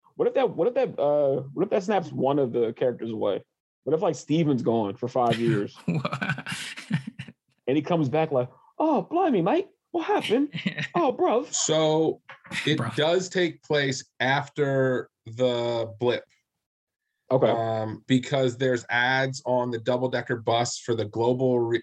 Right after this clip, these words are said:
Speaker 3: Repatriation Council, which is the
Speaker 2: Repatriation.
Speaker 3: giant global
Speaker 2: Yeah.
Speaker 1: Okay.
Speaker 3: thing that gets put together to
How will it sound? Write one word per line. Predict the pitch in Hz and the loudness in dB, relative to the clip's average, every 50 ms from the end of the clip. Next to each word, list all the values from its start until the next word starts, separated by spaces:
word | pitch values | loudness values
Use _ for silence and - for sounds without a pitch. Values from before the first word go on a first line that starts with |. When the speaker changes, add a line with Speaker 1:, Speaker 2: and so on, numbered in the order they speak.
| - | -4
Speaker 3:
Repatriation | - 117 123 123 123 127 127 127 151 - 120 113 110 - - - 170 165 156 | -4 -2 -2 0 0 0 0 0 0 -2 0 2 2 2 2 0 -2 -2 0
Council, | - 165 151 160 170 - 175 170 170 170 160 | 0 0 0 0 -2 0 0 0 2 2 2
which | 131 120 117 - | 0 0 0 0
is | 120 117 107 | -2 -4 -4
the | - 110 117 | -2 -2 -2
Speaker 2:
Repatriation. | 92 95 98 - - 123 | -2 -2 -2 -6 -4 -2
Speaker 3:
giant | 123 120 127 131 127 - - - 117 | 0 2 2 2 0 0 -2 -8 -10
global | - 123 127 127 127 127 123 123 123 123 120 120 117 | -4 -2 0 2 2 2 2 2 2 2 2 2 2
Speaker 2:
Yeah. | 117 101 95 - - _ _ _ _ _ _ _ _ _ _ _ - 131 _ - | 0 -2 -4 -8 -14 _ _ _ _ _ _ _ _ _ _ _ -20 -12 _ 0
Speaker 1:
Okay. | 160 165 160 147 | 0 2 2 2
Speaker 3:
thing | 131 131 131 123 | 2 2 2 2
that | 120 117 - | 0 0 0
gets | - 123 - - | 0 -2 -2 0
put | - 147 131 | -2 -2 -2
together | 131 127 127 123 120 123 | -2 0 0 2 2 0
to | 120 117 113 110 | 0 0 -2 -2